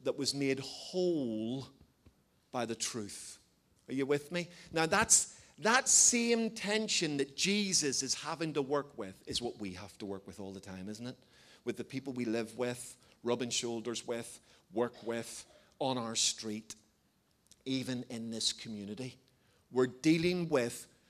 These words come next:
a heart that is being called to be generous, no strings attached. That's bless people, that's bless our world, that's show the kingdom of God, but at the same time, the challenge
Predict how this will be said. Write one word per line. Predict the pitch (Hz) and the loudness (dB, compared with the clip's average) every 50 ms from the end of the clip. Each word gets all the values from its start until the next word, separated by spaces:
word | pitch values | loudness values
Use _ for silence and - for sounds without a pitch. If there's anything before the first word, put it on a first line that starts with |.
| - - - | -20 -8 -4
a | - 143 | -2 0
heart | 139 - - 165 175 190 208 208 208 - | 0 2 4 6 8 8 8 6 4 2
that | 160 147 | 2 2
is | 143 - | 2 4
being | - 165 143 147 139 | 4 2 2 2 0
called | - - 156 147 143 139 117 | -2 0 0 2 2 0 0
to | 127 | -2
be | - 120 113 | -4 -4 0
generous, | - - - 170 165 190 208 226 269 247 - - - - - - - - - _ | 2 4 4 6 4 4 6 6 8 8 8 8 8 6 2 -2 -18 -20 -20 _
no | - 151 180 208 220 233 233 233 233 208 | -4 6 10 12 12 12 12 10 8 6
strings | - - - - 208 202 190 196 175 - | 4 4 4 4 4 4 4 2 0 -2
attached. | 143 127 - - 190 214 233 254 - - - | -4 -4 -4 -2 0 0 2 4 4 4 4
That's | - 151 143 - - | 4 2 2 2 0
bless | - - 175 185 214 226 220 - | 2 2 4 4 6 6 6 4
people, | - - 220 233 226 240 240 226 208 - - - - - | 4 2 0 2 4 4 4 4 2 -2 -8 -8 2 4
that's | 180 202 - - | 6 6 6 6
bless | - 196 208 208 196 - 208 | 4 4 6 8 8 8 8
our | 196 196 196 | 8 6 6
world, | 170 165 190 190 208 220 220 226 220 - - - - | 6 6 6 8 8 8 6 4 2 -4 -12 -4 2
that's | - 277 285 - | 4 6 8 10
show | - - - 233 226 220 | 10 10 10 10 8 8
the | 202 196 | 6 6
kingdom | 190 - 185 185 185 185 170 | 6 4 2 0 0 -2 -2
of | 170 151 - | -2 -2 0
God, | - 180 180 180 185 180 - - - - - - - | 0 2 4 4 2 0 -2 -10 -20 -20 -20 -6 -2
but | 131 123 | -2 -2
at | 120 - | -2 -2
the | 123 | 0
same | 107 - - 143 135 139 135 135 | 2 2 2 2 2 0 0 -2
time, | 123 - - - 120 120 123 123 120 120 110 - - - - _ _ _ | -6 -8 -10 -8 -6 -6 -4 -4 -6 -6 -8 -12 -16 -20 -20 _ _ _
the | - 113 | -8 -4
challenge | - - - - 143 127 131 131 135 135 131 127 117 - - | 0 0 0 0 0 0 -2 -2 -2 -4 -4 -2 -2 -2 -4